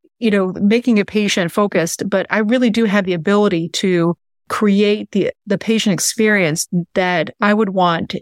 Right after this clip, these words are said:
if I were the patient or my family member was a patient. And it's really helped in this community because as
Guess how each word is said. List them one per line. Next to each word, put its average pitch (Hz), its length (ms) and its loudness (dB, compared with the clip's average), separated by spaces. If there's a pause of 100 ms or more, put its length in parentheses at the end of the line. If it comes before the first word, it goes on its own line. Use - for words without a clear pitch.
if 185 380 -2 (220)
I 214 100 2
were 196 120 2
the 180 60 0
patient - 460 -2
or 175 140 0
my 170 100 0
family 202 380 2
member 170 220 0
was 165 160 0
a 170 40 0
patient. 160 480 -2 (400)
And 196 420 2
it's 208 140 -2
really 254 280 0
helped 214 340 -2
in 202 160 0
this 196 180 0
community 226 440 0
because 185 520 -2 (440)
as 226 420 0